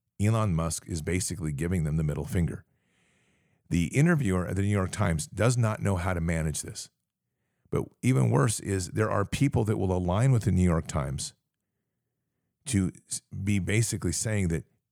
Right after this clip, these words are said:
if the advertisers are telling you what to do, Elon Musk, you need to do it. And Musk is saying, if the advertisers don't buy advertising, the platform of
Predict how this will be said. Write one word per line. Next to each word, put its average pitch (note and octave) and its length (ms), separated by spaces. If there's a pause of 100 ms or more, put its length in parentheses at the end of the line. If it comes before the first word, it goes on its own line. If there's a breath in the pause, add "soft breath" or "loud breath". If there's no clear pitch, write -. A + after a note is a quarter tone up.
(300)
if F#2+ 120
the F2 140
advertisers A2+ 600
are F2 60
telling F#2 280
you F2 80
what E2+ 100
to E2+ 100
do, G2+ 280
Elon D2+ 300
Musk, C#2+ 300 (100)
you G2+ 420
need E2+ 240
to G2+ 80
do G#2 160
it. - 160 (280)
And F#2 160
Musk G#2+ 320
is F2 80
saying, E2 400 (460 soft breath)
if F2+ 200
the F#2+ 120
advertisers A2 600
don't F2 260
buy E2+ 200
advertising, D#2+ 800 (480)
the - 80
platform G#2+ 500
of E2+ 140